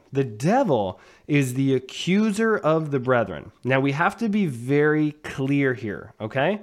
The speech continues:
The devil accuses saints. For example, "How could you be saved? You did this." Now, it doesn't mean every time you feel guilty, it's the devil. Because, and this is why we have to be so careful,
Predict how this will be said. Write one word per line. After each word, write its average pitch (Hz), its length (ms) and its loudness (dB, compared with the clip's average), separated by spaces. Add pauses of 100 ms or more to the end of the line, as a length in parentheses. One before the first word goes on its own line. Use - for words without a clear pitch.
(420)
The 131 140 2
devil 131 840 2
accuses 226 840 0
saints. - 640 0
For 143 200 0
example, 139 480 0 (140)
"How 202 340 2
could 208 280 2
you 185 140 2
be 175 180 2
saved? 139 460 0 (180)
You 175 420 4
did 143 460 2
this." 120 640 0 (280)
Now, 139 180 4
it 143 140 2
doesn't 190 420 2
mean 151 460 2 (320)
every 185 400 2
time 180 400 4
you 139 120 4
feel 139 300 4
guilty, 127 600 2 (200)
it's 127 240 -2
the 127 140 -2
devil. 165 420 -2 (180)
Because, 165 520 4
and 127 140 2
this 160 140 -4
is 180 80 -4
why 165 180 2
we 156 80 2
have 147 100 -2
to 139 80 -8
be 127 100 -2
so 165 360 2
careful, - 580 -4